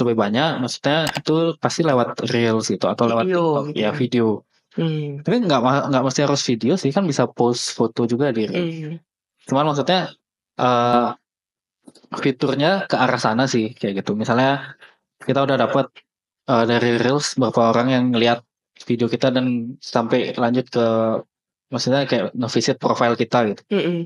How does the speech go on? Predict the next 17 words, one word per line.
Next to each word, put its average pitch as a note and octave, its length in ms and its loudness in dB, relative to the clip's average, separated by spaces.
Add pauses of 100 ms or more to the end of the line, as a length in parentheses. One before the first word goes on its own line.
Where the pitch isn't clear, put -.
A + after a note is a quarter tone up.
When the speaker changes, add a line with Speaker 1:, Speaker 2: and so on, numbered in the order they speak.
(120)
Speaker 1:
Nah, C3 400 -2
itu C#3 200 0
udah, F3+ 320 -2
makanya D3+ 320 0
kita F3+ 160 0
kenapa F3 320 0
harus D#3+ 160 0
kita D3 400 -2
bagusin B2 480 0
juga, C3 360 0 (520)
eh, B2 160 2
profile B2+ 360 2
kita, E3 260 0
karena E3+ 340 0 (720)
itu C#3 240 -2
yang G3 160 2
menentukan D#3 560 0